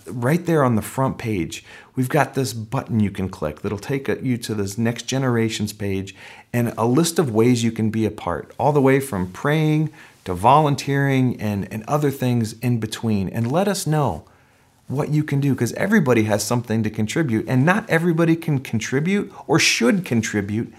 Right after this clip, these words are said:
in the same way. But I want us to all feel like we're involved in this and, and expecting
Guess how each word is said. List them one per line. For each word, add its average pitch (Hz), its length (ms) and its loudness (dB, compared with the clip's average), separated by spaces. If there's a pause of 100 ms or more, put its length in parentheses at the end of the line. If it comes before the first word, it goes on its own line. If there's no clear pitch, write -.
(280)
in 147 160 6
the 135 80 4
same 127 380 2
way. 123 380 0 (420)
But - 100 -6
I 139 60 -2
want 165 180 2
us - 80 0
to - 120 -4
all 135 220 -2
feel 131 280 -6
like 113 240 -4
we're 110 100 -4
involved 110 640 -6
in 101 160 -8
this 98 360 -10 (500)
and, 104 380 0
and 120 260 -4
expecting - 920 -2